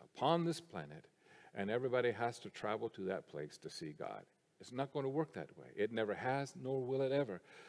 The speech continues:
Jesus, on the other hand, w-, coming from his wilderness experience, had clarity about that. When he says, "The time is now, the kingdom of God is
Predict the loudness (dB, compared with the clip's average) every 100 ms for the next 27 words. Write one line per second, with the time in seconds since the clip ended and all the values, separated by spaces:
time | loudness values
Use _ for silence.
0 | -20 -20 -2 6 8 8 4 2 2 4
1 | 4 6 2 2 0 -2 -6 -6 0 2
2 | 2 0 -4 -4 -4 -6 -2 4 4 4
3 | 2 -2 -6 -2 4 4 4 0 -4 -2
4 | -2 -6 0 8 8 8 2 -8 -6 -4
5 | 0 0 0 -6 -8 -10 -16 -16 -4 -2
6 | -2 0 2 2 0 -4 2 2 4 6
7 | 8 8 6 2 8 8 8 4 -14 2
8 | 8 8 8 4 -6 -2 -2 2 4 6
9 | 4 2 -2 -2 4 8 8 6 4 6
10 | 6 6